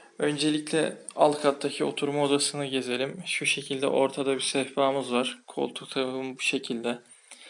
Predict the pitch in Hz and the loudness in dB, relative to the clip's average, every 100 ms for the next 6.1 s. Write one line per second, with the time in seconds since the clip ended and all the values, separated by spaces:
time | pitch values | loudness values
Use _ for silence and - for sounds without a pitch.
0 | - - - 147 143 131 143 143 139 127 | -20 -18 -4 4 6 6 4 2 2 4
1 | 123 120 120 117 127 117 117 117 127 139 | 4 4 2 -2 -2 0 0 2 0 0
2 | - - - _ _ _ - - _ _ | -6 -16 -20 _ _ _ -20 -20 _ _
3 | - - - - - - 131 131 135 139 | -20 -16 -14 -14 -10 -4 -2 0 -2 -2
4 | 156 143 127 131 - - - - - 139 | 4 6 6 4 0 -6 -12 -12 -6 -4
5 | 127 - - - - - - 147 151 147 | -4 -8 -18 -20 -20 -18 -4 0 4 2
6 | 143 | 2